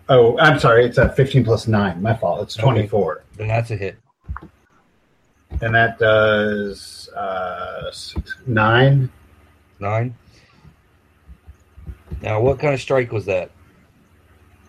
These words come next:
Speaker 1: It was a hand.
Speaker 2: Okay. Jiraiya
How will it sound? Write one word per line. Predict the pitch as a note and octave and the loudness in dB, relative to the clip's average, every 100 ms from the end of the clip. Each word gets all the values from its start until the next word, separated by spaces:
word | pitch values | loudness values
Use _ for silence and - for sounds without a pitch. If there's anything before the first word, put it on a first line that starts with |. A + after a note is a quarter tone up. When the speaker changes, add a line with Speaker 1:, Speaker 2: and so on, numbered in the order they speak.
| - - - _ _ _ _ _ | -20 -20 -20 _ _ _ _ _
Speaker 1:
It | B2 | 2
was | A2 G2 | 2 4
a | G#2 F#2+ - - - _ _ _ _ _ _ _ _ _ _ - - _ _ _ - _ _ _ | 2 2 -4 -20 -20 _ _ _ _ _ _ _ _ _ _ -20 -20 _ _ _ -20 _ _ _
hand. | - - A2 A#2 C#3 C3+ - _ _ _ _ _ _ _ _ _ _ _ _ - | -12 -2 0 2 0 -2 -10 _ _ _ _ _ _ _ _ _ _ _ _ -6
Speaker 2:
Okay. | A#2+ A#2+ A#2 _ _ - - - - - _ _ _ _ _ _ _ _ _ _ | -2 -2 -4 _ _ -12 -10 -10 -14 -20 _ _ _ _ _ _ _ _ _ _
Jiraiya | B2 C3 C#3+ F#3 E3 D3 | -2 2 4 4 2 0